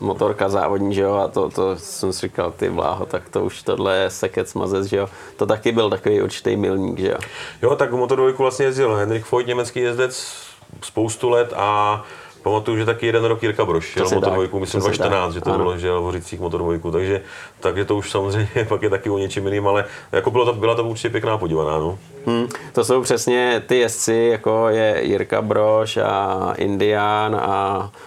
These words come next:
Speaker 1: Mára Červenej nebo Kamil Holan, kteří, eh, tam, eh, vlastně díky tomu, že jedou a trošku to tam jiskří, tak, eh,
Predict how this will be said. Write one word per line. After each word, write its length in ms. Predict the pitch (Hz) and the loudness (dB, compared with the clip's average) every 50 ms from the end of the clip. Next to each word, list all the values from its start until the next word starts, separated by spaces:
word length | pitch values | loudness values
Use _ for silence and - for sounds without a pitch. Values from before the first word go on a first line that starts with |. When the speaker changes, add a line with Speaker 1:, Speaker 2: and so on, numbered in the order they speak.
| - - - | -18 -8 -6
Speaker 1:
Mára 320 | - 92 90 98 104 107 | -2 -2 0 2 0 0
Červenej 880 | 107 - - 110 107 101 101 104 104 107 101 101 104 104 104 101 101 98 | 0 -2 -2 -2 0 0 0 0 0 0 0 0 0 2 2 2 0 0
nebo 580 | 90 87 98 95 95 98 95 95 98 87 71 - | 0 0 0 0 2 2 2 2 2 0 -2 -2
Kamil 380 | - - 92 98 101 101 101 101 | -2 -2 -2 0 0 0 0 0
Holan, 380 | 101 101 101 101 101 104 101 101 - - - - | 0 0 0 0 0 -2 -2 -4 -6 -12 -20 -20
kteří, 580 | - - 104 104 101 107 107 107 110 110 110 104 | -6 0 0 2 2 2 2 2 2 4 4 4
eh, 60 | 104 101 101 101 104 | 4 4 2 0 0
tam, 280 | 101 - 113 110 113 107 101 92 85 | 2 2 2 2 2 2 2 2 0
eh, 40 | - - - - - - - - - - - - - - | -2 -4 -10 -18 -20 -20 -20 -20 -20 -20 -20 -20 -12 -6
vlastně 560 | - 104 101 101 - - 113 113 113 113 101 - - | -4 -4 -2 -2 -2 0 0 2 2 2 0 0 -2
díky 320 | 113 117 113 113 - - | -2 -2 -2 -2 -2 -2
tomu, 240 | - 107 113 117 117 | 0 0 0 0 2
že 120 | 110 127 | 2 2
jedou 720 | 113 110 107 107 104 104 107 110 113 117 117 120 123 107 - - - _ _ - - | 4 4 4 4 4 6 6 6 6 4 4 2 0 -2 -4 -10 -18 _ _ -6 -2
a 500 | - 98 101 98 101 98 95 92 92 95 92 | 0 2 4 4 4 4 4 4 4 2 2
trošku 340 | - 110 110 107 - - 107 | 0 0 0 0 0 0 0
to 80 | 107 | 2
tam 180 | 107 113 117 117 | 2 2 2 0
jiskří, 440 | 110 107 - - - - 113 113 107 | 0 -2 -4 -6 -6 -4 -4 -2 0
tak, 240 | 117 113 113 - | 0 0 2 2
eh, 40 | 120 | 2